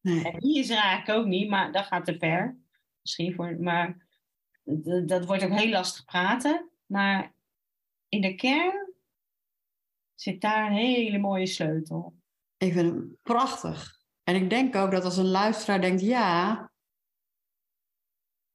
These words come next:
Speaker 1: ik zou dat inderdaad," hè, je, misschien heb je de neiging om een ander te willen helpen of een ander te willen fixen of te veranderen.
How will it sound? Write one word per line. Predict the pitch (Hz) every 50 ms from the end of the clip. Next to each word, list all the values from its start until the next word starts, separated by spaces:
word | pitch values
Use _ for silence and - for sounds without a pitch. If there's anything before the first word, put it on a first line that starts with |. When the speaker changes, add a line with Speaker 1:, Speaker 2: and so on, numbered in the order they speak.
| _ _ _
Speaker 1:
ik | - 202 202 -
zou | - - 202 202 190
dat | 185 175 180
inderdaad," | - 180 175 165 175 180 185 185 180 185 - - - -
hè, | - 214 254
je, | 269 254 208 175
misschien | 165 165 160 - - 214 202 202
heb | 190 190
je | - 160
de | 170
neiging | 165 185 185 196 208 190 190 180
om | 175
een | 175 170
ander | 175 180 185 190 190 185 185 185
te | - 180 180 175
willen | 170 180 180 175 170 165
helpen | 170 180 180 180 180 180 180 175 - 180 175 170 170 170 170 170 165 -
of | 156
een | 165 156
ander | - 175 185 190 185 170
te | 165 170
willen | 165 175 170 165 165
fixen | - - - 190 185 - - - - 175
of | 170 165 170
te | - 175 156
veranderen. | 156 165 165 170 175 175 170 160 160 160 160 156 160 160 165 -